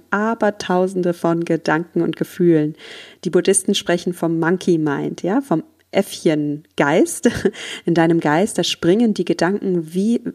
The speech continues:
wie aufgeregte Äffchen hin und her von Ast zu Ast.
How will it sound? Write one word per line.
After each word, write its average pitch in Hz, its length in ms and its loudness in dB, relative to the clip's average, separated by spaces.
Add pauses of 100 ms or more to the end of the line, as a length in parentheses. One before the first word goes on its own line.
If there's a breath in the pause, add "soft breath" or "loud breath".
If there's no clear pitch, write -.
(280)
wie 185 340 -2
aufgeregte 185 760 -2
Äffchen 180 560 -2
hin 247 320 2
und 185 240 0
her 165 160 2
von - 240 -4
Ast - 240 -4
zu - 160 -4
Ast. - 360 -8